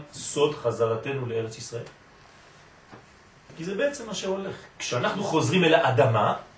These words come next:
זה מראה שפגמים ביסוד תוקנו.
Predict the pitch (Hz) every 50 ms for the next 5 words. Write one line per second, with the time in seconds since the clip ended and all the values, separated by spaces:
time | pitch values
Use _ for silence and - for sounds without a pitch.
0 | - - - - - - - - - - - - - - - 135 139 139 139 135
1 | 135 - 151 170 180 180 - - - 160 147 - - - 120 113 147 135 - -
2 | 262 240 202 - 151 151 180 190 190 - - - 294 285 277 277 277 - - 226
3 | - - 185 220 214 175